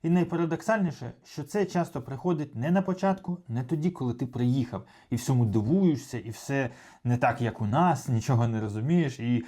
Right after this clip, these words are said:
е, бігаєш по всяких відомствах. А навпаки, тоді, коли ти вже живеш більш-менш, е, сталим життя, коли ти влаштувався. У багатьох вже є житло, орендоване, але житло, є рутина, є робота або навчання.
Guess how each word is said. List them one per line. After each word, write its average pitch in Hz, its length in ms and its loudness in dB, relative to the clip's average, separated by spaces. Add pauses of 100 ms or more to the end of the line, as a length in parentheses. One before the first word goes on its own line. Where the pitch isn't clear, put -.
(200)
е, 104 200 -2
бігаєш 113 440 2
по - 120 -10
всяких 110 420 -6
відомствах. 101 600 -2 (320)
А - 120 0
навпаки, 147 540 -2 (260)
тоді, 127 260 2
коли 110 240 -2
ти 156 260 2
вже 113 260 0
живеш 127 480 0
більш-менш, 131 1120 -2 (120)
е, 104 200 -10
сталим 113 440 -2
життя, 151 520 0
коли 104 160 -8
ти 139 140 -8
влаштувався. 113 960 -4 (520)
У 123 80 0
багатьох 127 480 2
вже 98 140 -6
є 90 160 -8
житло, 160 680 2 (220)
орендоване, 117 720 2
але 90 240 -10
житло, 143 540 0 (180)
є 131 240 2
рутина, 139 680 0
є 120 280 -4
робота 123 640 -4
або 107 240 -4
навчання. 123 800 -4